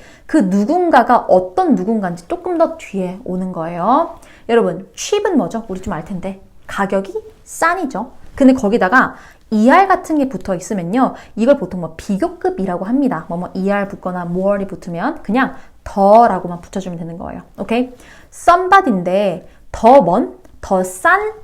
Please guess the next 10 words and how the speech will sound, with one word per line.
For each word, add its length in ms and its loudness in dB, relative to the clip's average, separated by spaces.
누군가를 720 0
찾았어야 540 0
했다라는 460 0
거예요. 580 -2
그리고 340 -2
그 140 -8
뒤에 400 -4
to 120 -8
동사가 360 -4
나옵니다. 420 -8